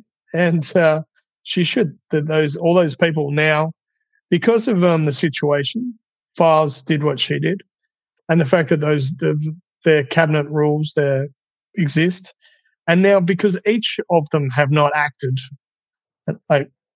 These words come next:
they all become complicit in it, really, because of their lack of, their, their inability to take action or their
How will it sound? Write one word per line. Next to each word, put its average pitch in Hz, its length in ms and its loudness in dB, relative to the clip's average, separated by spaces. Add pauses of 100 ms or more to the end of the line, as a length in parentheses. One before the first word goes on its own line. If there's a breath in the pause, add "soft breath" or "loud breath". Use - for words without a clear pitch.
(340)
they 170 760 0 (260)
all 196 200 2
become 151 560 -2 (1040)
complicit 196 480 -2
in 131 140 -2
it, 127 220 -6
really, 165 240 -2
because 185 320 -2
of 170 120 0
their 165 160 2
lack 165 280 -2
of, 151 200 -2 (680)
their, 175 260 0 (140)
their 175 260 2
inability 170 480 2
to 135 60 -6
take 156 220 0
action 170 340 -2
or 160 160 -2
their 143 140 2